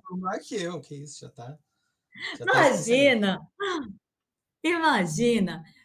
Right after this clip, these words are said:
Speaker 2: Pessoal, enquanto vocês mandam as suas perguntas, que o Rony vai ter mais uns minutinhos aqui com a gente, quiser saber mais casos de sucesso, dessa premiação ou não,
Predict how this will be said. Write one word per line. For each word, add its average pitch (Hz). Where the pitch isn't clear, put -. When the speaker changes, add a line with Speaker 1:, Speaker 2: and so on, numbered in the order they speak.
Speaker 2:
Pessoal, 339
enquanto 370
vocês 285
mandam 233
as 220
suas 294
perguntas, 196
que 220
o 202
Rony 202
vai 196
ter 202
mais 226
uns 277
minutinhos 226
aqui 202
com 202
a 185
gente, 175
quiser 285
saber 214
mais 220
casos 190
de 262
sucesso, 196
dessa 262
premiação 208
ou 185
não, 208